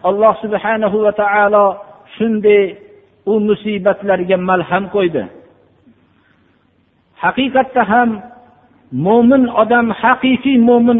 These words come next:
bo'la olsa, u doim oliydir. Mo'min kishilarning aqidasi oliydir. Chunki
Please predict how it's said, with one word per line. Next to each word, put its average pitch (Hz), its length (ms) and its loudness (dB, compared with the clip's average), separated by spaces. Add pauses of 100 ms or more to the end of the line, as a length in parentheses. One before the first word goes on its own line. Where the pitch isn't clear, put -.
bo'la 220 280 2
olsa, 226 360 4 (400)
u 208 180 -2
doim 233 520 4
oliydir. 208 580 0 (1000)
Mo'min 247 460 2
kishilarning 269 600 0
aqidasi 247 720 0 (520)
oliydir. 240 640 2 (680)
Chunki 240 480 0